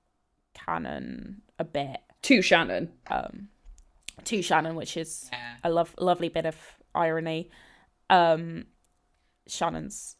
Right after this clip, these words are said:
Speaker 1: having some
Speaker 2: Yeah,
Speaker 1: fucking
Speaker 2: I think it's, it's
Speaker 1: feelings
Speaker 2: interesting
Speaker 1: about that
Speaker 2: because,
Speaker 1: one.
Speaker 2: like, this story from this point really goes into, like, Sayo's inner turmoil of wanting to tell both George and Jessica the truth about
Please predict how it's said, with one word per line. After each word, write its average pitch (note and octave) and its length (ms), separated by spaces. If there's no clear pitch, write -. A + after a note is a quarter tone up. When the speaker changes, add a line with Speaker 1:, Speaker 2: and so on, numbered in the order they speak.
Speaker 1:
having - 360
some - 220
Speaker 2:
Yeah, A#3 400
Speaker 1:
fucking A3+ 100
Speaker 2:
I A#3+ 40
think A#3 360
it's, B3 240
it's - 160
Speaker 1:
feelings - 20
Speaker 2:
interesting B3+ 600
Speaker 1:
about F3 40
that E3+ 100
Speaker 2:
because, F#3+ 200
Speaker 1:
one. E3+ 100
Speaker 2:
like, C#3+ 200
this A3+ 320
story F#3+ 400
from A3+ 260
this A3 180
point E3 500
really F3+ 260
goes E3 260
into, D#3+ 300
like, D3+ 300
Sayo's G3 480
inner F3 180
turmoil D#3 580
of D#3 140
wanting F3+ 400
to F3+ 120
tell D#3 400
both E3+ 360
George D#3 480
and D#3 220
Jessica - 500
the C#3 80
truth C3 340
about A#2+ 440